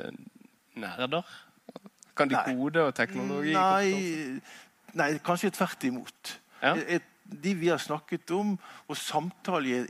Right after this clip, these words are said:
Speaker 2: inntrykk av at dette er folk med perspektiv, eh, og, og som, som på en måte løfter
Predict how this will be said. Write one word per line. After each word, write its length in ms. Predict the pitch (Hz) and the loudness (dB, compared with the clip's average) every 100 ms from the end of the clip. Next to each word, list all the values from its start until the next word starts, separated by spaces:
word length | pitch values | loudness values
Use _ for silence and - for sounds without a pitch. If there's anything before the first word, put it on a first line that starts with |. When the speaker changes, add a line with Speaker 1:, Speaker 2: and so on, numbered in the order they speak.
| 143 | -4
Speaker 2:
inntrykk 380 | 156 - 170 135 | -6 -6 -6 -4
av 80 | 131 | -4
at 100 | 127 | -4
dette 200 | 131 147 | -4 -6
er 60 | 127 | -6
folk 240 | 139 127 | -8 -8
med 140 | 123 - | -8 -6
perspektiv, 640 | 110 - 113 - - - - - - - - - | -6 -6 -8 -6 -6 -10 -18 -20 -20 -20 -18 -6
eh, 160 | 123 120 | -2 0
og, 220 | 98 143 95 139 | 0 -2 -4 -6
og 40 | |
som, 360 | - 127 120 110 | -4 -6 -6 -8
som 160 | 131 117 | -12 -10
på 80 | |
en 60 | 127 | -10
måte 240 | 123 135 120 107 107 98 104 120 131 | -4 -2 -4 -6 -14 -12 -12 -10 -4
løfter 400 | 139 - - | -4 -2 -2